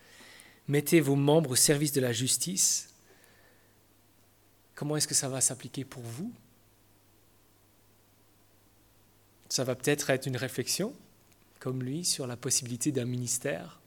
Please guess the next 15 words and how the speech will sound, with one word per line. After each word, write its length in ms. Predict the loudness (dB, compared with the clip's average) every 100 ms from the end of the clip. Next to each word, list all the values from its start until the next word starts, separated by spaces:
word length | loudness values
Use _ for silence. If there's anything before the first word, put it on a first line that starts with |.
| -8
de 60 |
se 140 | -6 -6
consacrer 680 | -6 -4 -6 -6 -6 -6 -8 -20 -20 -20 -20 -20 _ _
dans 140 | -10 -4
sa 160 | -2
vocation 680 | -2 -2 -2 -2 -2 -4 -6
à, 220 | -8 -12 -18 -20 _ _ _ _ _ _
à 80 | -16
proclamer 520 | -6 -4 0 2 2
cette 240 | 2 0 -4
parole. 480 | -6 -4 -6 -8 -12 -20 _ _ _ _ _ _ _ _ _ _ _ _ _ -20 -2
Mais 140 | 2
à 100 | 2
coup 220 | 2 2 8
sûr, 640 | 10 10 6 2 -2 -10